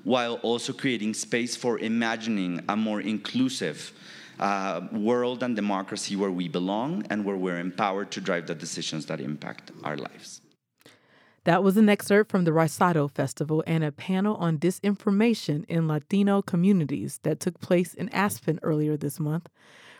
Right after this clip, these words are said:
Speaker 2: We're talking with the festival's co-founder, Monica Ramirez. I want to read back to you something you said before the festival about the biggest thing you wanted to achieve. You said in an online interview, quote,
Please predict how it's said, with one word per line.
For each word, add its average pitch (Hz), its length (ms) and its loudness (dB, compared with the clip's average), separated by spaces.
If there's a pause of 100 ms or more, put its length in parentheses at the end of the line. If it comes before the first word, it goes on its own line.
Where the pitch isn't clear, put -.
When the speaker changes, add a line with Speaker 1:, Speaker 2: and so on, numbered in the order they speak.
(100)
Speaker 2:
We're 160 100 2
talking 170 360 0
with 165 140 4
the 165 80 2
festival's 165 520 -2
co-founder, 151 720 4 (260)
Monica 185 520 2 (140)
Ramirez. 160 640 0 (960)
I - 40 2
want 381 240 6
to 320 140 8
read 254 400 8
back 202 280 4
to 208 120 -2
you 185 200 4
something 180 460 0
you 185 180 2
said 180 440 4
before 175 380 2
the 160 140 -2
festival 151 560 -4
about 165 380 4 (160)
the 170 100 0
biggest 220 480 2
thing 196 200 2
you 185 180 2
wanted 165 320 -2
to 160 140 -2
achieve. - 480 -8 (760)
You 226 220 6
said 220 400 6
in 180 100 4
an 165 100 2
online 220 440 4
interview, 160 420 0
quote, - 420 2